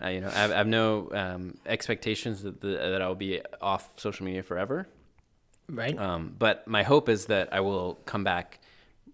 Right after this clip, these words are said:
Speaker 1: more intentionally and only on, like, one or possibly two platforms.
Speaker 2: Yeah. Okay. So this, uh,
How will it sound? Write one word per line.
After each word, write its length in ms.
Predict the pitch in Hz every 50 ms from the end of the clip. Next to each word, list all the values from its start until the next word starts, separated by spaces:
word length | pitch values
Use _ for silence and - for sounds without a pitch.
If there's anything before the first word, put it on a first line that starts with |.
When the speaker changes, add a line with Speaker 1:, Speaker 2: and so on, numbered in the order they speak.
| _ _ _ _ - - -
Speaker 1:
more 180 | 117 117 120
intentionally 560 | 120 113 - 120 107 - 113 110 110 107 101
and 120 | 90 92 92
only 260 | 87 92 95 95 92
on, 200 | 90 87 85 87
like, 180 | 85 85 85 - -
one 380 | - 82 82 78 80 80 67 - - -
or 100 | - 98
possibly 400 | - - - 85 - - - -
two 120 | - - -
platforms. 440 | - - - - - - - - - _ _ _ _ _ _ _ _ _ _ _ _ _ _ _ _ _ _ _ _ _ _ _ _ -
Speaker 2:
Yeah. 220 | 156 147 190 190 - - - - - - -
Okay. 280 | 160 147 160 156 165 - - - _ - -
So 140 | - 160
this, 280 | 165 196 214 214 - -
uh, 360 | 196 175 165 160 156 151 143